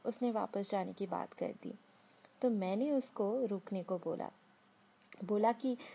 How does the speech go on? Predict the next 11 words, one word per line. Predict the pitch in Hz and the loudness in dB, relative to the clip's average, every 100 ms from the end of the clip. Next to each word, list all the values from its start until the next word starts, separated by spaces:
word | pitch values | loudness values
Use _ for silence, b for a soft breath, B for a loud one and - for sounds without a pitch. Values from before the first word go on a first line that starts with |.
| - - | -8 0
तुम्हारे | 254 277 285 | 4 4 2
भाई | 247 220 208 | 2 0 2
को | 220 247 | 4 2
खेत | - 208 185 208 | 2 -4 -2 -2
में | 208 | -4
काम | - 165 214 | -4 -2 -2
होते | 214 175 - 170 | -2 -4 -2 -2
हैं, | 180 220 247 | 0 0 0
इसीलिए | 208 - 247 277 277 | -2 0 2 4 4
वो | 240 240 | 4 4
अब | 208 | 2